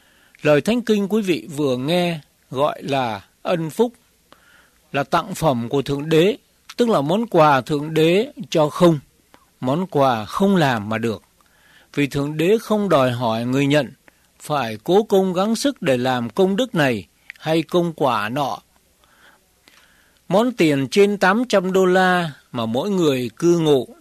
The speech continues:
trong tiểu bang Alaska, Hoa Kỳ nhận được vào một số năm trong thập niên một nghìn chín trăm tám mươi, tuy cũng là một thứ ân huệ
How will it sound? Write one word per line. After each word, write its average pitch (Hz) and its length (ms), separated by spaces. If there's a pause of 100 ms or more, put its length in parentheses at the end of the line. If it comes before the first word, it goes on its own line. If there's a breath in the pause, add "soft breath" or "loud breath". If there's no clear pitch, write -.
(140)
trong 175 200
tiểu 117 320
bang 160 380
Alaska, 160 560
Hoa 147 380
Kỳ 110 300 (880 soft breath)
nhận 156 300
được 170 360 (360)
vào 127 480 (340)
một 123 180
số 190 320
năm 190 300
trong 165 240
thập - 240
niên 165 420 (160)
một 120 120
nghìn 113 340
chín 160 280
trăm 160 260
tám 170 340
mươi, 151 280 (600 soft breath)
tuy 214 140
cũng 196 200
là 175 220
một 127 240
thứ 220 180
ân 190 160
huệ 156 300